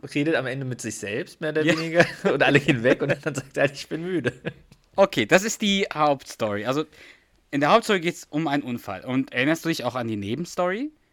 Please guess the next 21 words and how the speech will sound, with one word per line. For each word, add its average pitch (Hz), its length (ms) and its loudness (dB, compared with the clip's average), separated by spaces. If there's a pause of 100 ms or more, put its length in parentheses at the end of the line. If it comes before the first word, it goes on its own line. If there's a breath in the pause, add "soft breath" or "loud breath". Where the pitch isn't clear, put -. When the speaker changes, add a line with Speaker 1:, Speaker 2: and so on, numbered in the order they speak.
(1300)
Speaker 1:
Wird - 100 4
jetzt - 220 4
ja 165 160 0
Speaker 2:
Entschuldigung. 139 480 2
Speaker 1:
wahrscheinlich 131 500 -2
auch - 160 -12
wieder 107 380 -6 (680)
mit 113 300 -14
Arthur 147 760 -4 (1300)
und 110 160 -12
Spence - 460 -12
sein. 190 320 -12 (160)
Speaker 2:
Das 135 140 -8
ist 190 140 -10
falsch. 113 500 -2 (640)
Speaker 1:
Aber 123 180 2
Arthur? 131 400 -2 (420)
Speaker 2:
Das 117 160 -6
ist 160 120 -8
auch 107 160 -2
falsch. - 360 -20